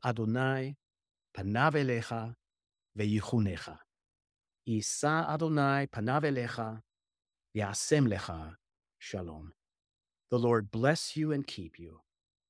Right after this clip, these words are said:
The Lord make his face shine upon you and be gracious to you. The Lord lift up his countenance on you and give you peace.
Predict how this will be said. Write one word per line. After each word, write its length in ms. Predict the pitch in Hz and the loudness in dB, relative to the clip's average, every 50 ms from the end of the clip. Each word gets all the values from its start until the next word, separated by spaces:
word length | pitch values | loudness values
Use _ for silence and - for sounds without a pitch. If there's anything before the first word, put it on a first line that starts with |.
| _ _ | _ _
The 60 | 127 | 2
Lord 240 | 123 143 143 143 143 | 4 4 4 4 4
make 180 | 147 147 143 | 2 2 2
his 140 | - 131 - | 0 -4 -6
face 580 | - - - - 170 170 143 101 90 - - - | -8 -10 -6 -2 0 0 0 0 -2 -4 -8 -10
shine 460 | - - - - - 170 170 175 165 | -10 -12 -12 -8 -6 -4 -2 -2 -2
upon 360 | 135 - - - 95 85 85 80 | -4 -4 -6 -10 -10 -10 -10 -12
you 180 | 80 82 82 - _ _ _ _ | -14 -14 -16 -18 _ _ _ _
and 160 | - 101 87 | -8 -6 -6
be 120 | - 90 85 | -6 -8 -10
gracious 580 | - - 95 95 92 90 - - 78 - - | -10 -8 -6 -4 -4 -4 -4 -6 -6 -8 -10
to 160 | - - - | -10 -12 -12
you. 220 | 78 80 78 - - - _ _ _ _ _ _ _ _ _ _ _ _ _ - | -12 -12 -12 -14 -18 -20 _ _ _ _ _ _ _ _ _ _ _ _ _ -4
The 80 | 113 | 0
Lord 300 | 107 120 123 131 120 110 | 4 6 6 6 6 4
lift 180 | 123 117 - - | 2 0 2 0
up 140 | 117 - - | -2 0 -2
his 160 | 98 - - | -6 -8 -10
countenance 760 | - - - 165 165 165 147 - 117 98 92 92 87 - - | -10 -4 0 2 2 2 0 -2 -6 -8 -8 -10 -10 -10 -10
on 200 | 92 87 92 92 | -10 -8 -10 -10
you 240 | 92 87 87 87 - _ _ _ _ _ _ - | -12 -12 -12 -14 -16 _ _ _ _ _ _ -12
and 220 | 90 90 87 90 | -12 -12 -10 -4
give 280 | 92 107 117 117 107 107 | -2 0 0 0 0 0
you 260 | 95 101 101 98 95 | 0 0 0 0 -2
peace. 580 | 98 - - 85 80 - - - - - - | -8 -10 -10 -10 -8 -6 -4 -4 -4 -4 -6